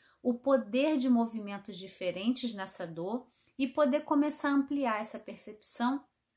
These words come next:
e aprender a desligando essa dor aí no seu cérebro, tá bom? Então, clica aqui no link,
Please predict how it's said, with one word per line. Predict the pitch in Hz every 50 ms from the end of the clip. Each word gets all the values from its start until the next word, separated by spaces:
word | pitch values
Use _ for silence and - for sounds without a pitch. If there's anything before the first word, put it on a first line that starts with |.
| _ _
e | - 311 311
aprender | 320 381 381 381 415 403 403 370 302 240 247 262 262 -
a | - 247
desligando | 247 226 240 254 240 247 240 233 208 196 208 220 226 233 226 226 - - _ _ _
essa | - 214 220 - - 226
dor | 196 180 190 196 196
aí | 202 190 190 196
no | 196 202
seu | - - 202 226
cérebro, | - - - 160 - - 165 - -
tá | - - 160
bom? | 165 170 202 220 226
Então, | 233 - 254 262 277 277 -
clica | - 277 302 302 311
aqui | 294 - - 254
no | 240 226
link, | 208 208 220 247 294 359 - -